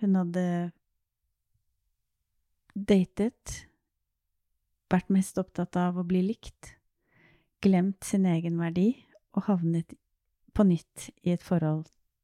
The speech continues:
som ikke fungerte, som var styrt av hennes kjærlighetsmønster. Og hun hadde glemt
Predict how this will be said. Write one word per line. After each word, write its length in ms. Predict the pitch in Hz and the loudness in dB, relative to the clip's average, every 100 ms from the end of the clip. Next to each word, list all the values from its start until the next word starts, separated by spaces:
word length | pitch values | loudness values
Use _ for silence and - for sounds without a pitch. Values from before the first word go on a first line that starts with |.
| _ _ | _ _
som 260 | - 165 170 | -6 0 0
ikke 420 | - - 180 175 | -2 -10 -6 -6
fungerte, 560 | - 165 165 151 - 156 | -2 -2 -2 -6 -6 -2
som 180 | 180 165 | 0 0
var 220 | 151 - | -2 -4
styrt 500 | - - - 156 - | -10 -10 -2 0 0
av 80 | 170 | -2
hennes 320 | 165 147 151 | -2 -2 -4
kjærlighetsmønster. 1000 | - 165 - - - 160 147 - - 175 - _ _ _ _ _ _ _ _ _ _ _ _ _ _ _ _ _ - | -4 -4 -4 -10 -6 -4 -4 -4 -4 -4 -6 _ _ _ _ _ _ _ _ _ _ _ _ _ _ _ _ _ 4
Og 80 | 240 | 6
hun 100 | 226 | 6
hadde 280 | 214 214 190 | 4 0 0
glemt 720 | 202 180 196 226 _ - | 4 4 2 -2 _ -16